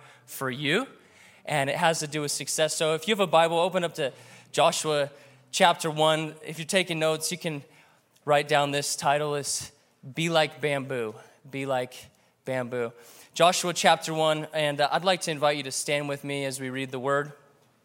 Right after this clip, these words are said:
Joshua chapter one, verses one through nine. And, and, and I really would like for every one of you to have your eyes on the scripture. So either the Bible in front of you, paper form, phone form, or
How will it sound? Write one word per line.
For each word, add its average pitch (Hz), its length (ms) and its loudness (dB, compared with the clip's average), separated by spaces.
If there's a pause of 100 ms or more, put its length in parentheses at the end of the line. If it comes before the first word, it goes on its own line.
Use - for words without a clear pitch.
(840)
Joshua 151 360 2
chapter 151 380 2
one, 143 220 0
verses 147 340 -6
one 147 180 0
through 147 180 -8
nine. 143 360 0 (380)
And, 170 160 0
and, 175 200 0 (160)
and 180 120 4
I 175 40 8
really 233 340 4
would 208 160 2
like 170 240 4
for - 160 -2
every 170 220 2
one 165 180 0
of 147 100 -2
you 151 120 -2
to 139 60 -4
have 147 260 2
your 143 120 -2
eyes 143 340 4
on 143 140 -4
the 135 60 -6
scripture. 131 500 -4
So 135 380 0 (300)
either 220 260 0
the 170 100 0
Bible 170 380 4
in 156 80 -2
front 175 220 -2
of 165 100 -4
you, 175 300 -4 (680)
paper 165 320 -2
form, 151 560 0 (840)
phone 156 420 0
form, 147 640 0
or 160 380 0